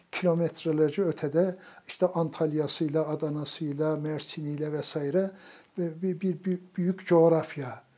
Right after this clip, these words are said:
Biz ise merkezinde bir büyük şehir, üç ilçe belediyesi, yirmi ilçesi olan bir coğrafya, bir şehir burası. Büyükşehir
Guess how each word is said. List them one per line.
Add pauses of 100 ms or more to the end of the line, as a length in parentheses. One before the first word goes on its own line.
(400)
Biz
ise (800)
merkezinde (840)
bir
büyük
şehir, (280)
üç (420)
ilçe
belediyesi, (300)
yirmi
ilçesi (100)
olan (520)
bir
coğrafya, (160)
bir
şehir
burası. (680)
Büyükşehir